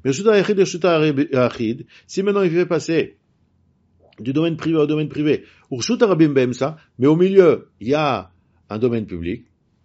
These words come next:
d'accord, du côté pair vers le côté impair, par exemple, dans la maison d'en face, Rabbi Akiva Mechayev, Rabbi Akiva, il dit qu'on, quoi, on est Chayav, ça veut dire qu'on a tr-, on, on a transgressé un Issur, un interdit de la Torah, Chachamim Potrim, Chachamim, ils, ils viennent à dire que c'est,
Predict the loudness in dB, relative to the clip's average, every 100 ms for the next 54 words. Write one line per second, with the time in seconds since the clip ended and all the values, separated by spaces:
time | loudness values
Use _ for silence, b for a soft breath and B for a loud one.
0 | _ -8 -6 -6 -8 _ _ _ -16 -10
1 | -4 -4 -4 -2 0 0 -2 -12 _ -10
2 | -8 -6 -6 -6 -8 -8 -10 -4 -4 -4
3 | -6 -6 -6 -8 -10 -12 -10 -8 -8 -6
4 | -2 -2 -4 -10 b b b b b b
5 | 2 6 6 6 2 0 0 -2 -2 0
6 | -2 -2 -2 -2 -2 -4 -8 -6 -6 -4
7 | -8 -10 -12 -10 -10 -8 -8 -10 _ -14
8 | -10 -10 -10 -12 -12 -16 -16 -14 -10 -8
9 | -6 -8 -8 -8 -8 -4 -6 -6 _ _
10 | _ -10 -8 -6 -4 -4 -4 -6 -8 -8
11 | -8 -6 -8 -6 -6 -6 -6 B -18 -10
12 | -8 -6 -2 0 0 -2 -18 -10 -8 -6
13 | -4 -4 -6 -4 -2 -4 -6 -10 -8 -6
14 | -6 -8 -6 -10